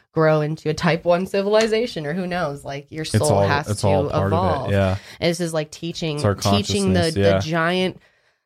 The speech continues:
Speaker 1: group of people, which is one mass consciousness, a, a lesson to move us forward as a whole.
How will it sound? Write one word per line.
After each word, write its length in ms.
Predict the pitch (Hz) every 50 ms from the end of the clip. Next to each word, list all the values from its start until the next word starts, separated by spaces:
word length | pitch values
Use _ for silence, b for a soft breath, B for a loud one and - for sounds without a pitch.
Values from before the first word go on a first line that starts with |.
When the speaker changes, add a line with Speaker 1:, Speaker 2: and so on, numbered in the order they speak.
| b - 165
Speaker 1:
group 320 | - 170 180 185 185 175
of 160 | 175 160 -
people, 500 | - - 180 170 - 165 151 147 143 147
which 200 | 151 156 151 -
is 100 | 156 147
one 260 | 156 156 151 151 147
mass 320 | 147 147 151 156 165 170 -
consciousness, 680 | - - 170 160 165 160 - 147 139 - 135 131 127 -
a, 160 | - 147 147 - _ _ -
a 120 | 165 156
lesson 480 | 156 160 160 170 220 - - 143 139 -
to 100 | - 160
move 340 | 151 151 151 151 151 147
us 200 | - - 156 156
forward 340 | - - 151 147 147 143 143
as 160 | 139 135 135
a 60 | 143 143
whole. 400 | 151 147 143 117 - - -